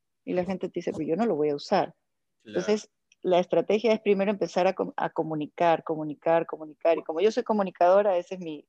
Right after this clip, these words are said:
Speaker 1: para mí esa es la diferencia entre llegar y no llegar,
Speaker 2: Claro,
Speaker 1: la
Speaker 2: ¿y cu-,
Speaker 1: comunicación.
Speaker 2: cuál sería, cuál sería una, una estrategia, eh, que, que, que un gerente lo podría hacer? O sea, eh, estamos hablando,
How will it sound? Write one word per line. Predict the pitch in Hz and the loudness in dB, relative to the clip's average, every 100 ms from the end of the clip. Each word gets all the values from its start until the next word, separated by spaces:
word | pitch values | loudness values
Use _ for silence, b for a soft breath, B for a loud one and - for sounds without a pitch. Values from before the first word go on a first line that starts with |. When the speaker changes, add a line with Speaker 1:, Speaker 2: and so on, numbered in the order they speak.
| _ _ _ | _ _ _
Speaker 1:
para | 170 165 | -4 -4
mí | 220 | -4
esa | 247 | -4
es | 240 | -2
la | |
diferencia | 175 170 180 196 | -2 -2 -6 -6
entre | 214 - | -8 -6
llegar | 160 165 185 | -4 -2 -2
y | |
no | 180 | -4
llegar, | 160 156 143 131 _ _ _ _ _ | -4 -2 -2 -4 _ _ _ _ _
Speaker 2:
Claro, | 156 165 | -4 -4
Speaker 1:
la | |
Speaker 2:
¿y | 156 | -4
cu-, | 156 143 | -8 -8
Speaker 1:
comunicación. | 151 - | -10 -6
Speaker 2:
cuál | 165 185 | -4 -4
sería, | 180 185 175 180 170 156 - | -6 -4 -2 0 -2 -8 -14
cuál | 170 175 | -12 -10
sería | 175 160 | -10 -12
una, | 160 156 147 - | -10 -8 -8 -10
una | 147 | -14
estrategia, | 143 131 131 131 127 127 131 123 123 - _ | -14 -14 -12 -10 -10 -8 -8 -8 -10 -18 _
eh, | 117 113 110 110 101 110 _ _ _ _ _ _ _ _ _ _ _ _ - | -12 -10 -10 -12 -16 -20 _ _ _ _ _ _ _ _ _ _ _ _ -16
que, | 123 98 | -14 -12
que, | - 135 127 | -8 -8 -8
que | 123 | -12
un | 135 | -14
gerente | 127 131 127 | -12 -12 -10
lo | 120 104 | -12 -12
podría | 113 113 110 | -12 -12 -14
hacer? | - 107 101 _ _ - | -16 -18 -20 _ _ -20
O | |
sea, | - 113 113 - | -16 -12 -12 -10
eh, | 123 117 113 - | -8 -8 -10 -16
estamos | 120 - 143 | -20 -16 -14
hablando, | 135 143 147 139 - _ | -10 -8 -6 -8 -10 _